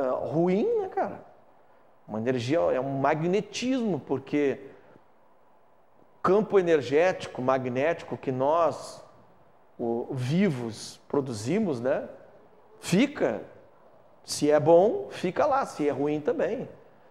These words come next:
Então tem uma, uma, uma, uma composição magnética, energética ali,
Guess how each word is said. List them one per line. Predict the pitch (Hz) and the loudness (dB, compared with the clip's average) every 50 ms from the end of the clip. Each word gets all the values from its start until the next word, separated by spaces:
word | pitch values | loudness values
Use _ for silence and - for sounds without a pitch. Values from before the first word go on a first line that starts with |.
| - - | -10 -10
Então | 120 - - 143 | -2 0 2 0
tem | 143 143 190 247 | 2 2 0 2
uma, | 247 240 226 220 190 156 131 120 98 - - - - - - - - - - - - - - - - | 2 2 4 4 4 4 2 0 -4 -6 -10 -16 -18 -20 -20 -20 -20 -20 -20 -20 -20 -20 -20 -20 -12
uma, | - 117 120 127 123 120 | -4 0 0 0 0 0
uma, | 113 113 110 110 107 104 101 101 | -4 -4 -6 -4 -4 -4 -4 -6
uma | 98 98 110 113 | -6 -6 -8 -6
composição | - - 151 151 - - 151 156 135 131 120 - 165 175 190 | 0 0 0 0 0 0 0 0 0 -2 0 0 0 2 4
magnética, | 180 160 139 135 143 135 139 143 160 175 170 - - - - - 131 131 131 | 2 2 2 0 -2 0 2 2 2 2 0 -2 -8 -10 -6 -4 -4 -2 -2
energética | 135 139 143 143 127 120 117 139 151 151 147 - - - | -2 -2 -2 -2 -2 -2 0 0 0 0 -2 -4 -4 -4
ali, | 135 127 131 160 220 370 311 131 | -2 -2 -2 -2 -2 -2 -2 -4